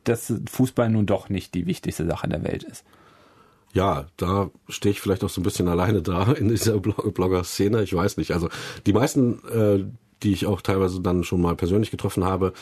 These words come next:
Speaker 2: äh, sehen das sicher vollkommen ähnlich. Also Fußball ist ein Spiel und erstmal grundsätzlich mehr nicht. Ähm, aber natürlich,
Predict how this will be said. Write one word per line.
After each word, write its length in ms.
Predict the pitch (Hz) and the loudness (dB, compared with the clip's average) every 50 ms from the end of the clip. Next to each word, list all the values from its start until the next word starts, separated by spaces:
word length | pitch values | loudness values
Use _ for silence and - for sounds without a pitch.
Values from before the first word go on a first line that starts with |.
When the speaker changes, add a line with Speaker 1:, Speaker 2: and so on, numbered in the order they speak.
| - - - - - | -20 -20 -20 -14 -10
Speaker 2:
äh, 280 | - - 90 90 82 80 80 - _ _ _ _ _ _ - _ _ | -6 -4 -2 -2 -2 -2 -6 -10 _ _ _ _ _ _ -20 _ _
sehen 260 | - 82 87 90 87 | -8 -2 0 0 2
das 140 | 85 80 - | 0 0 -2
sicher 300 | - - - 98 87 80 | -2 -2 0 0 0 0
vollkommen 320 | - - 92 - - 80 73 | -2 -2 -2 0 -2 -2 0
ähnlich. 420 | 82 85 80 71 69 69 - - | 0 -2 -2 -2 -4 -6 -8 -6
Also 160 | 85 82 78 | -6 -4 -4
Fußball 320 | 73 - 113 - - - - | -2 -2 -4 -2 -2 -4 -4
ist 140 | 98 - | -4 -4
ein 140 | - 78 82 | -4 -6 -6
Spiel 480 | - - - - 98 123 151 160 139 - | -8 -6 -4 0 2 2 2 0 -2 -4
und 480 | - 104 98 90 - - - 76 - - | -4 -4 -4 -4 -6 -10 -12 -10 -6 -4
erstmal 320 | 87 95 - - 98 90 | -4 -2 0 0 0 0
grundsätzlich 480 | 87 92 90 - 92 82 - 82 - 82 | 0 0 -2 -2 -4 -8 -8 -8 -6 -4
mehr 160 | 82 80 78 | -2 -2 0
nicht. 320 | 80 90 117 - - - - _ - - - - - - - - - - - - | 0 0 -2 -2 -6 -16 -20 _ -20 -20 -20 -20 -20 -20 -20 -20 -20 -20 -12 -4
Ähm, 460 | - 113 104 104 107 107 107 104 107 - - - - - - - _ _ _ | 0 2 4 4 4 4 2 2 0 -4 -12 -20 -20 -20 -20 -20 _ _ _
aber 180 | - 107 98 101 | -2 2 2 4
natürlich, 420 | 101 92 - 120 110 113 107 92 | 2 2 2 2 0 0 -2 -6